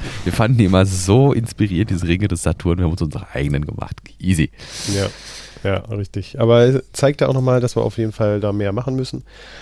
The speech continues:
Speaker 2: Und, äh, dazu, äh, kann ich ja überleiten, im Koalitionsvertrag ist da auf jeden Fall nochmal mehr festgehalten, dass da zumindest die Bundesregierung, äh, sich da sehr dafür einsetzt, auch, äh, den Schrott zu vermehr-, ver-, vermeiden und, ähm,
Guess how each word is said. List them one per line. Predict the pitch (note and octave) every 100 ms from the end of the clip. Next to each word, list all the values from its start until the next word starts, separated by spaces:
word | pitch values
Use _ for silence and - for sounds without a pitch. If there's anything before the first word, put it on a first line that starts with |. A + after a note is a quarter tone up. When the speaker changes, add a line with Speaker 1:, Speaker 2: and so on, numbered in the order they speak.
| -
Speaker 2:
Und, | - A#2 G#2+
äh, | G#2+ G2+
dazu, | G#2 - - G2 - - - - -
äh, | G#2+
kann | - G#2
ich |
ja | G2
überleiten, | G#2+ G2 G2 G2
im | G2+
Koalitionsvertrag | F#2 A2+ G#2+ F#2 A#2+ C3+ B2 - A2+
ist | G#2+ -
da |
auf | G#2
jeden | A2
Fall | -
nochmal | G#2 G#2
mehr | G2 G2+
festgehalten, | A2 - G#2 G#2 A2 G#2+ - - - - -
dass | A#2+ -
da | A2 G2+ G2+ F2+ -
zumindest | - A2 G2+
die |
Bundesregierung, | G2+ G#2 G#2 - G2+ G2+ G2 G2 G#2
äh, | G#2 G2+
sich | G2
da | G2+ F#2+
sehr | G2+ G#2+
dafür | G#2 -
einsetzt, | G2+ G2+ G2+ G#2 - - -
auch, | G#2 G2 - -
äh, | G2 F#2 F#2 - - -
den | - G2 F#2+ -
Schrott | - A2+ -
zu |
vermehr-, | A2 G2 F#2+ G#2 G#2+
ver-, | - A2+ G2 F#2
vermeiden | - F#2+ G2 A2
und, | G2 F#2+ -
ähm, | F#2+ F#2 F#2